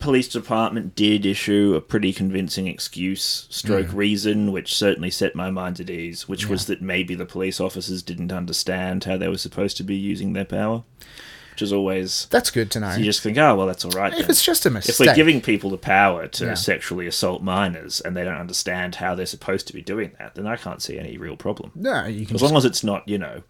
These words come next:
Speaker 1: malicious. If it's just
Speaker 2: Yeah, yeah.
Speaker 1: ignorant assaulting of minors.
Speaker 2: That's, that's fine.
Speaker 1: That's fine.
Speaker 2: Yeah. The New South Wales Police
Speaker 1: I feel
Speaker 2: Commissioner,
Speaker 1: like
Speaker 2: of
Speaker 1: I'm
Speaker 2: course,
Speaker 1: the
Speaker 2: said
Speaker 1: idiot.
Speaker 2: that
Speaker 1: I feel like I'm the foolish one now.
Speaker 2: <laughs> Yeah. Yeah.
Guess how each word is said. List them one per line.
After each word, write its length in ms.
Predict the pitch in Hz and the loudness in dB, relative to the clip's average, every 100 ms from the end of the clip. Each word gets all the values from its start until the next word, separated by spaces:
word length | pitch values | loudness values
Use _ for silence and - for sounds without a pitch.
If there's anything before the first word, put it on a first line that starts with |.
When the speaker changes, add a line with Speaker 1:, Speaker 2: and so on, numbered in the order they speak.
| _ | _
Speaker 1:
malicious. 680 | 98 95 90 113 - 76 - | -6 -4 -2 -4 -4 -8 -10
If 120 | 95 | -10
it's 100 | - | -4
just 340 | 180 220 110 | 4 6 6
Speaker 2:
Yeah, 100 | 80 95 147 | 2 -6 4
yeah. 180 | 202 135 | 4 6
Speaker 1:
ignorant 360 | 110 82 82 | 2 0 -8
assaulting 460 | 87 - 78 - 80 | -8 -6 -8 -10 -14
of 120 | 76 | -14
minors. 380 | 58 73 98 - - - - | -12 -10 -10 -12 -20 -20 2
Speaker 2:
That's, 220 | 185 180 | 4 6
that's 180 | 170 165 | 6 4
fine. 280 | - 123 104 | 4 2 2
Speaker 1:
That's 40 | 101 | -2
fine. 160 | - 123 | 0 2
Speaker 2:
Yeah. 260 | 117 95 104 _ _ _ | 2 0 -6 _ _ _
The 60 | - | 0
New 140 | 127 | 2
South 240 | 117 117 113 | 4 2 2
Wales 200 | 110 107 | 0 0
Police 220 | - 107 | -2 -6
Speaker 1:
I 20 | - | -4
feel 40 | |
Speaker 2:
Commissioner, 300 | 110 - 117 | -6 0 4
Speaker 1:
like 100 | 107 - | 4 4
Speaker 2:
of 60 | |
Speaker 1:
I'm 20 | 110 | 6
Speaker 2:
course, 60 | 139 | 6
Speaker 1:
the 100 | 98 | 4
Speaker 2:
said 120 | 104 | 2
Speaker 1:
idiot. 200 | 92 95 - | -2 -6 -10
Speaker 2:
that 40 | |
Speaker 1:
I 20 | - | -4
feel 140 | 104 | -2
like 80 | 104 | 2
I'm 180 | 113 135 | 4 4
the 80 | |
foolish 400 | 101 98 87 85 | 2 -2 -4 -6
one 200 | - 76 | -8 -8
now. 320 | 73 98 82 - - | -4 -2 -4 -8 -16
Speaker 2:
<laughs> 140 | - | 4
Yeah. 180 | 170 156 - 123 - - - - 214 - - | 6 6 4 -10 -14 -16 -16 8 10 10 4
Yeah. 380 | 139 165 117 | 6 8 8